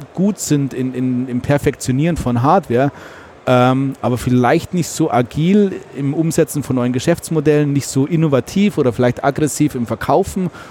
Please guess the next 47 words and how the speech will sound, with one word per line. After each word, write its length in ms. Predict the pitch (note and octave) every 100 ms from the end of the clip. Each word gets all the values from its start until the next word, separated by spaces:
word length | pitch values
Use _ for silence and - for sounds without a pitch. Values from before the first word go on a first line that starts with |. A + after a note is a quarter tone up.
| -
von 180 | - D3
neuen 260 | C#3+ D3+
Modellen, 460 | D3+ C#3 C#3 C#3+ C#3+ - - -
ähm, 220 | B2+ B2+ C3
sich 180 | C3+
da 140 | - A#2
sehr, 200 | - B2
sehr 140 | B2+
schwer 300 | A2 B2+ D#3
tun, 140 | - - G#2 A2+
ja. 140 | C#3 - -
Und 140 | B2+ A#2+
deswegen 340 | C3+ D#3+ D3+
ist 160 | D#3 -
das 100 | B2
eine, 180 | C3 B2+
eine 160 | C3 A#2+
sehr, 260 | - E3
sehr 120 | E3
interessante 500 | D3+ C3 B2+ C3 C3+
Dynamik, 460 | B2 B2 A#2+ B2+ G2+
die 100 | A#2
da 100 | G#2+
entsteht, 420 | G#2+ - A2 G#2
die 40 | B2
die 80 |
meisten 340 | A#2+ B2+ D3+ F3
Leute, 260 | D#3 D#3+
glaub 200 | D3 C#3+
ich, 220 | D3 - -
gar 140 | B2+ C#3
nicht 120 | D3
so 100 | C3+
sehr 200 | C#3 B2+
auf 100 | B2
dem 80 | B2+
Radar 300 | A2+ A#2 D3
haben, 180 | D#3 - - - -
weil 200 | A2+ C3+
der 120 | C3+
Fokus 460 | - D3+ C#3 A#2+ -
zu 180 | - D#3+
stark 300 | C#3 B2 -
auf 160 | A#2
der 120 | B2
Technologie 420 | - A2 A2+ A2 A2
liegt. 320 | F2+ -